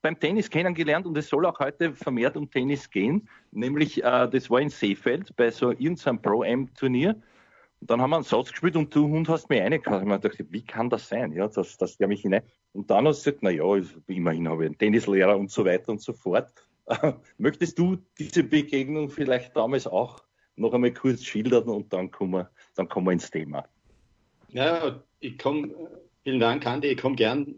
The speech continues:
Speaker 2: gern zum Thema, aber auch gern zum Tennis, weil das, äh, einen großen Teil meines Sportherzens auch ausfüllt.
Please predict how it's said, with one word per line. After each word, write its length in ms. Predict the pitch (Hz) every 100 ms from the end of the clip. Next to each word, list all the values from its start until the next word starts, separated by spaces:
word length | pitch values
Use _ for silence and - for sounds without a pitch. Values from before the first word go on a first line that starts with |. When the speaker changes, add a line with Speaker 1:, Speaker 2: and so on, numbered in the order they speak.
| -
Speaker 2:
gern 300 | 113 131 131
zum 300 | 123 113 107 _
Thema, 320 | - 110 147
aber 160 | 131 117
auch 140 | 117
gern 220 | - 117 147
zum 220 | 113 104
Tennis, 400 | 110 147 104 -
weil 180 | 104 104
das, 320 | 107 104 -
äh, 40 |
einen 1160 | 101 104 104 - 120 151 - - _ - 131 123
großen 400 | 117 131 127 110
Teil 160 | 120
meines 280 | 127 120 110
Sportherzens 840 | - 117 135 - 107 107 - 107
auch 240 | 104 107 -
ausfüllt. 560 | 107 113 - 135 156